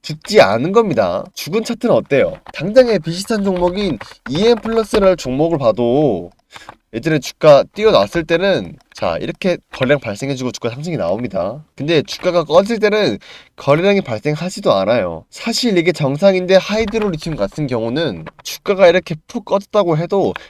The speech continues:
거래량이 계속해서 발생해주고 있었습니다. 이게 세력들이 매집한 흔적이에요. 그냥 단순하게 거래량이 발생하는가 보다 하실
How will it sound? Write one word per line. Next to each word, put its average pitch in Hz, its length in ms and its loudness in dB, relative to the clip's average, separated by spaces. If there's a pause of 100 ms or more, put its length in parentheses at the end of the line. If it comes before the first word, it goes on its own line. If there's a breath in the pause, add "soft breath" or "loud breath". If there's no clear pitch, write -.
거래량이 180 480 0
계속해서 147 420 -8
발생해주고 117 680 -6
있었습니다. 95 640 -6 (280 loud breath)
이게 208 460 2 (300 loud breath)
세력들이 233 640 -2
매집한 143 640 0
흔적이에요. 160 1040 -2
그냥 120 200 -2
단순하게 165 580 -2
거래량이 139 400 -2
발생하는가 139 600 0
보다 127 240 2
하실 160 320 -6